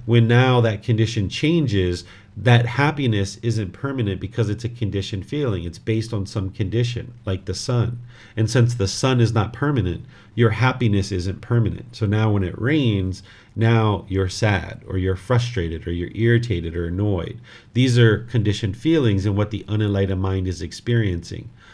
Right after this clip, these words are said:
But the enlightened mind is beyond this up and down and up and down. It's just continuously, on an ongoing basis, permanently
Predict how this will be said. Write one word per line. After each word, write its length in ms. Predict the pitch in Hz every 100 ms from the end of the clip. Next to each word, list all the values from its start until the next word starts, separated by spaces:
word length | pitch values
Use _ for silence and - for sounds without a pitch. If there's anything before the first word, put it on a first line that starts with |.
| - -
But 140 | 127
the 140 | 120 127
enlightened 460 | 123 131 185 180
mind 260 | 120 104 101
is 100 | 101
beyond 560 | 95 107 104 113 123 110
this 300 | 85 87 - -
up 200 | 104 -
and 160 | 95
down 460 | 95 98 98 87 80
and 140 | 82
up 200 | 104 95
and 160 | 90 87
down. 500 | 92 95 87 78 80 - - -
It's 240 | 123 120
just 360 | - 110 - -
continuously, 1200 | - 117 120 147 147 135 110 98 - 95 87 87 -
on 140 | 107
an 100 | 98 -
ongoing 540 | 117 117 110 107 101
basis, 480 | 101 101 - 82 80
permanently 800 | - - 123 120 90 85 80